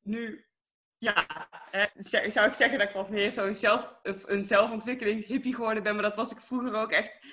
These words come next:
helemaal niet. Ik had, eh, een jaar geleden echt nul, eh, nul boeken daarover. En, eh, ja, ik was, ja, dus, het, ja, je, je kan niet, hoe zeg je dat, niet de goede persoon zijn om aan zoiets niet te beginnen, zeg maar.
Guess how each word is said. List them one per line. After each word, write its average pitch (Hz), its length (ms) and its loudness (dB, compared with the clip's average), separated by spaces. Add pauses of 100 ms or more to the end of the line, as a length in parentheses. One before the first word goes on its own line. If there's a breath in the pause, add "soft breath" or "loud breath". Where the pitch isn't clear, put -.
(420 loud breath)
helemaal 220 640 4
niet. 226 240 -4
Ik - 100 -10
had, 185 200 -6
eh, 185 160 -4
een 185 60 0
jaar 202 200 2
geleden 202 340 2
echt 196 140 -4
nul, 208 400 0
eh, 175 240 0 (420)
nul 214 300 -2
boeken 220 240 -6
daarover. 208 400 4
En, 180 180 -4
eh, 170 300 -4 (260)
ja, - 120 -2
ik 143 100 -2
was, 190 180 -12 (120)
ja, 147 440 -6
dus, - 140 -20 (320)
het, 180 160 -14 (280)
ja, - 440 -2 (160)
je, 202 240 -6
je 233 100 2
kan 254 200 6
niet, 294 220 6
hoe 254 120 -4
zeg 262 180 0
je - 60 -2
dat, 262 140 -4
niet 285 160 4
de 277 80 0
goede 311 240 6
persoon 269 440 2
zijn 220 360 6
om 208 500 -6 (180)
aan 196 120 -4
zoiets 202 300 -2
niet 247 160 0
te 196 60 -8
beginnen, 160 400 -6
zeg - 180 -20
maar. - 240 -16